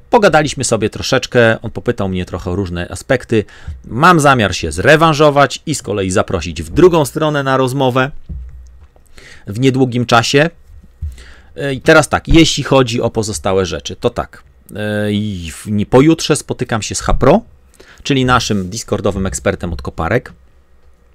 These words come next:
E, będziemy najprawdopodobniej nagrywać film, otworzyć taki tutorial, jak zrobić Linuxa na pendrive'ie.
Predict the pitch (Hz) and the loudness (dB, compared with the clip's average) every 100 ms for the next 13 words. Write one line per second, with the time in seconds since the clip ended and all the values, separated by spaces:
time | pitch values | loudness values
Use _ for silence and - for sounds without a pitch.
0 | _ _ _ _ - - - - - 120 | _ _ _ _ -20 -20 -20 -14 -4 0
1 | 123 107 127 123 143 156 151 147 147 143 | 2 2 0 2 2 2 2 2 2 2
2 | 139 - 131 120 - 107 127 131 123 117 | 0 0 2 0 0 2 2 2 -2 0
3 | 113 113 120 113 - - 110 110 113 107 | 0 0 2 0 -4 -6 -2 -2 -2 -6
4 | 104 - 110 110 - 104 101 104 113 113 | -6 -2 -2 -4 -6 -10 -8 -6 -2 0
5 | 107 104 123 123 101 107 104 95 98 101 | 0 2 0 0 -2 -2 -4 -4 -4 -4
6 | - 90 90 90 95 87 78 | -6 -8 -6 -4 -2 -2 -4